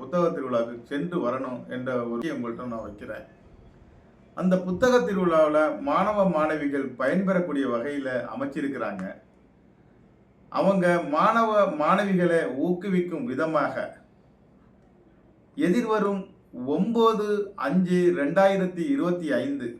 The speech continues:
வெள்ளிக்கிழமை மாலை நான்கு மணி அளவுல, எல் கே ஜியிலிருந்து பனிரெண்டாம் வகுப்பு வரை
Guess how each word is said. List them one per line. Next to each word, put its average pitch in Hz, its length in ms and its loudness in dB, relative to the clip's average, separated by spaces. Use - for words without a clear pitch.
வெள்ளிக்கிழமை 185 640 0
மாலை 175 280 4
நான்கு 202 440 0
மணி 151 200 0
அளவுல, 123 300 -2
எல் 165 380 0
கே 233 100 2
ஜியிலிருந்து 175 520 0
பனிரெண்டாம் 196 600 2
வகுப்பு 139 340 -2
வரை 147 180 2